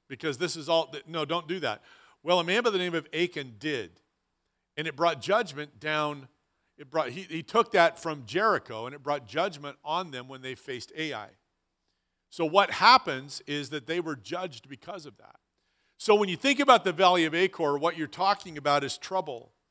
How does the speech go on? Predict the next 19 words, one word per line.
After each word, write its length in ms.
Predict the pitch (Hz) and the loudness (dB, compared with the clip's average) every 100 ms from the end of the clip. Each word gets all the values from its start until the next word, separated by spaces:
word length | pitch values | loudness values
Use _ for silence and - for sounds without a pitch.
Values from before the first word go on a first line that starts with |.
| _ _ | _ _
or 120 | 131 | -12
affliction, 580 | - - 202 - 131 110 | -12 -4 -4 -4 -16 -14
because 280 | 139 156 123 | -16 -16 -4
what 200 | 170 143 | -2 -2
happened 760 | 180 254 254 151 117 120 135 _ _ - - - | 2 4 4 0 -10 -12 -20 _ _ -20 -20 -2
is 200 | 185 147 | -2 0
that 160 | 175 | -4
trouble 380 | - 226 262 247 | 2 4 4 4
and 80 | 208 | 0
affliction 420 | - 220 - 196 | 2 0 0 -8
came 260 | - 208 185 | -8 -4 -4
on 100 | 175 | -4
the 100 | 156 | -8
entire 300 | 156 170 143 | -2 0 0
nation 400 | 156 202 - 127 | -2 -2 -4 -12
because 300 | 110 139 110 | -16 -16 -16
of 80 | |
that 180 | 107 98 | -20 -16
sin. 280 | - 170 120 | -10 -10 -10